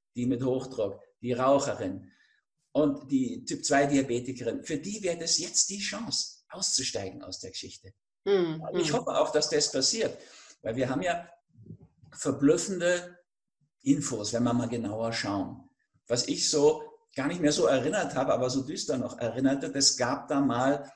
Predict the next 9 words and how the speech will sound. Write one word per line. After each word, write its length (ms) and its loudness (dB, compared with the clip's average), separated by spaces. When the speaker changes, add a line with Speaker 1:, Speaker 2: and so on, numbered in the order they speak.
Speaker 1:
sozusagen 340 0
das 180 4
Wunder 320 4
von 180 4
Dänemark, 580 2
nenne 200 -8
ich 160 -12
das 200 -6
gerne. 360 -8